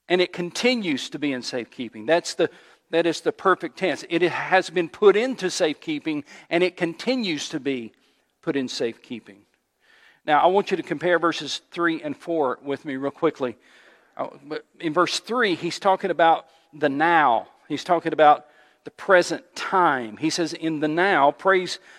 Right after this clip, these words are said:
be to the God and the Father of our Lord Jesus Christ. In his great mercy, he has given us new birth now, in the present time, into a living hope."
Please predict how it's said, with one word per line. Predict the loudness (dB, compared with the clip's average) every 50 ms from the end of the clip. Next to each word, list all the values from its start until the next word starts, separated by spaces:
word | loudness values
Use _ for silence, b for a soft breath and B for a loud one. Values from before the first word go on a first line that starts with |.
| b b b b b b b _
be | -4 -4 -4
to | -4 -6
the | -6 -2
God | 2 4 4 4 4 2
and | 0 -4
the | -4
Father | -2 2 2 4 4 2
of | 0 0
our | -2 0
Lord | 0 -2 -4 -4
Jesus | -6 -8 -8 -8 -10 -12 -10
Christ. | -2 2 4 4 4 2 0 -4
In | -6 -4 -2
his | -2 -4 -2
great | 0 0 0 0 0
mercy, | 0 0 0 0 -2 -6 -8
he | -8 -8 -8 -8 -6
has | -2 2 2 2 2 0
given | 0 0 0 0 2 0
us | 0 -2 -2 -4
new | -4 -2 -2
birth | 0 2 4 6 6 4 2 0 -8 _ _ _ -10
now, | -4 0 2 2 4 4 4 6 6 4 4 2 -2 b b b b b b b
in | -6 -6
the | -6
present | -2 0 2 2 2 2 0 -4 -2
time, | 0 0 0 0 -2 -6 -8 -6
into | -6 -6 -2 0 0
a | 0
living | 2 2 0 0 -2 -2
hope." | 2 2 2 2 0 -4 -10